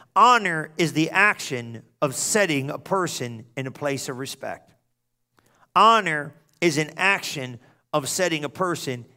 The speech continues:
in the place of respect. Privilege and admiration, which proceeds from the heart of moral character and ethical principles.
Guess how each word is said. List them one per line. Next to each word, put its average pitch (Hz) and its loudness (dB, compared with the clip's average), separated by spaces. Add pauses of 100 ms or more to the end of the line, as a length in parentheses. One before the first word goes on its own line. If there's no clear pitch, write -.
(140)
in 151 -6
the 139 -4
place 156 -8 (260)
of 131 -6
respect. 120 -8 (800)
Privilege 196 2 (240)
and 160 -2
admiration, 160 0 (560)
which 170 -2
proceeds 165 -4
from 135 -10
the 147 0
heart 143 2 (360)
of 135 -4
moral 160 0
character 127 0 (300)
and 135 -8
ethical 151 -4
principles. - -12